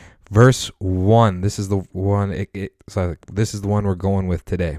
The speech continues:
And I'm, what I'm gonna do, I'm going to read the proverb,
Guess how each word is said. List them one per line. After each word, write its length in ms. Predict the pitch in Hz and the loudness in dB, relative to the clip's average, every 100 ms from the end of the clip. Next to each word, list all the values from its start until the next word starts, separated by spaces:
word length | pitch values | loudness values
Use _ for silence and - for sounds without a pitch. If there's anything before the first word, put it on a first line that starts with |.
| - _ _ - | -12 _ _ -8
And 240 | 98 90 - | -6 -6 -8
I'm, 140 | 101 | -8
what 220 | 104 107 | -2 -2
I'm 60 | 110 | 0
gonna 160 | 123 | 0
do, 220 | 110 101 110 - - - | 2 2 0 -8 -20 -8
I'm 160 | 107 110 | -4 2
going 220 | 110 107 | 2 2
to 240 | 107 95 - | 0 -2 -4
read 440 | - 92 95 123 131 | -8 -2 2 2 2
the 80 | 123 | 0
proverb, 600 | 123 110 90 82 98 | 2 4 2 0 -2